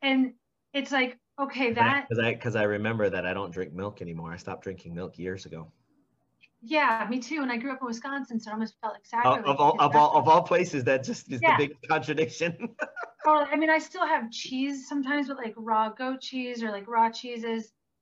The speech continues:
Speaker 1: Um, but I still have, like, local cheese. We have this really great organic cheese farm here, like, a dairy farm here, Lifeline Farms. Incredible people. And I know these cows, like, I know these people. And so it's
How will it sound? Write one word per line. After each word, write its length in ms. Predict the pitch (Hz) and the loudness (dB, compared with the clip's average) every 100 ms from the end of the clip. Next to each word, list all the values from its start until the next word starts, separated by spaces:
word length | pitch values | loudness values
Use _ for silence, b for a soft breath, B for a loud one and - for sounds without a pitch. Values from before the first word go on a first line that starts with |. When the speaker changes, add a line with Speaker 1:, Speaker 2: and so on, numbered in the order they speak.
| _ | _
Speaker 1:
Um, 340 | 240 233 226 233 | 0 2 2 2
but 100 | 277 | 0
I 80 | 269 | -2
still 200 | - 262 | -4 -4
have, 120 | 240 | -4
like, 160 | 220 214 | -4 -8
local 340 | 202 214 233 | -10 -8 -10
cheese. 300 | 233 233 226 | -8 -6 -4
We 80 | 226 | -4
have 100 | 220 | -8
this 160 | 220 - _ | -12 -20 _
really 260 | 214 226 208 | -8 -6 -6
great 200 | 208 202 | -10 -10
organic 400 | 196 190 190 - | -12 -12 -12 -14
cheese 520 | - 202 190 190 - - | -18 -16 -16 -18 -20 -16
farm 380 | 196 196 202 196 _ | -12 -10 -12 -16 _
here, 280 | 226 202 202 | -14 -12 -12
like, 160 | 196 190 | -14 -16
a 60 | 220 | -16
dairy 280 | 196 185 | -14 -14
farm 260 | 190 196 196 | -10 -10 -8
here, 320 | 202 196 202 185 | -10 -12 -12 -18
Lifeline 440 | 185 196 196 208 - | -18 -14 -14 -16 -18
Farms. 380 | 208 214 214 _ _ _ _ _ 220 | -14 -10 -12 _ _ _ _ _ -10
Incredible 600 | 233 202 202 208 202 - _ _ - | -4 -4 -4 -6 -6 -12 _ _ -6
people. 320 | 294 285 254 | -2 2 2
And 100 | 240 | 2
I 60 | 226 | 4
know 220 | 262 269 | 4 2
these 180 | 277 247 | 0 -2
cows, 440 | - 277 208 175 | -2 0 0 -2
like, 160 | 202 214 | -10 -6
I 60 | |
know 200 | 214 240 | -2 -2
these 200 | 247 226 | -2 -6
people. 580 | - 269 254 196 - - _ _ _ _ _ 233 | -8 -8 -6 -8 -14 -20 _ _ _ _ _ 0
And 320 | 233 226 226 | 4 4 2
so 540 | - 247 233 220 220 - | -2 -2 0 0 -2 -6
it's 240 | 233 233 | -8 -10